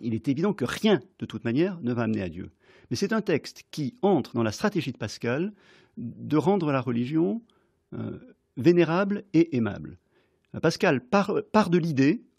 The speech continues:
euh, au début des pensées, euh, qu'on a haine pour la religion et qu'on en a, et qu'on a mépris pour elle. C'est-à-dire qu'on a,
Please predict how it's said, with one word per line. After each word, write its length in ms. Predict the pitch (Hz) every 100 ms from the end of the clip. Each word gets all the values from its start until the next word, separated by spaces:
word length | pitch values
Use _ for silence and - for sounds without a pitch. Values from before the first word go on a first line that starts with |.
| -
euh, 540 | 104 95 95 92 73 -
au 40 | -
début 220 | 113 120
des 80 | 104
pensées, 480 | 101 95 131 180 - - _ _ _ _ _ 107
euh, 160 | 101 - - - - - - -
qu'on 160 | - 147
a 140 | 135 -
haine 360 | 196 240 254 247
pour 160 | 156
la 80 | 156
religion 640 | 139 127 123 120 131 220 - _
et 60 | 127
qu'on 180 | 139 151
en 140 | 175
a, 100 | 185 170
et 80 |
qu'on 140 | - 151
a 80 | 143
mépris 340 | 156 - 110
pour 180 | 104 87
elle. 240 | 90 90 - _ _ _ _
C'est-à-dire 220 | 160 160
qu'on 240 | - 139 123
a, 240 | 110